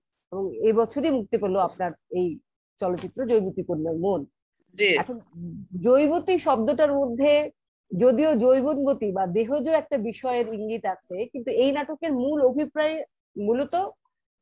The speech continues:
Speaker 1: শিল্পের পথে নারীর ব্যক্তিত্ব প্রতিষ্ঠার যে সংকট ও সংঘাত।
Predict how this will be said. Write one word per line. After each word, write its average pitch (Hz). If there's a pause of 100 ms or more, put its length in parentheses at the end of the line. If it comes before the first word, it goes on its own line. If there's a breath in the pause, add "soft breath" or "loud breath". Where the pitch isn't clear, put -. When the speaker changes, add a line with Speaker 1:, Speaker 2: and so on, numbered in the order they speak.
Speaker 1:
শিল্পের 311
পথে 269
নারীর 233
ব্যক্তিত্ব 240
প্রতিষ্ঠার 226
যে 208
সংকট 196 (100)
ও 185
সংঘাত। 175